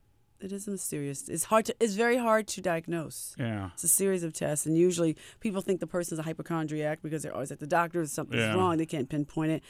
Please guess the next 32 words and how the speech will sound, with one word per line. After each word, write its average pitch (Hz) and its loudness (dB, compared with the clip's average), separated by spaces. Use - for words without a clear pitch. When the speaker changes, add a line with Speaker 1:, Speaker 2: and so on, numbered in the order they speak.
Speaker 1:
Because 175 0
if 165 -2
it's 165 -2
not 175 0
active, 170 -2
if, 151 -8
if, 170 -4
if 170 -6
you're 180 2
not 180 -2
flary, 202 -2
in 180 0
a 165 -2
flare, 202 2
you 180 -2
will 170 4
miss 170 2
the 151 -4
diagnosis 135 -8
of - -8
it. 123 0
Speaker 2:
Mm. 107 -2
And 139 0
so 131 2
what 139 -2
was 190 -2
it 165 -6
about, 143 -8
'cause, 170 -6
you 220 -6
know, 180 -6
people 226 -6